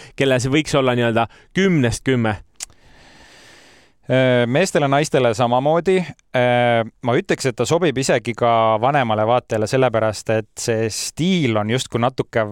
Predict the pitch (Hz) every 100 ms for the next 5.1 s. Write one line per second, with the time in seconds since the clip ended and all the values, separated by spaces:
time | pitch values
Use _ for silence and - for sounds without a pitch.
0 | 107 123 165 131 117 131 123 107 104 104
1 | 139 147 147 196 - - - _ 120 113
2 | 160 165 - 123 117 113 113 113 143 143
3 | 113 107 113 123 113 104 - 135 185 156
4 | 147 147 139 127 120 - 160 120 117 -
5 | 123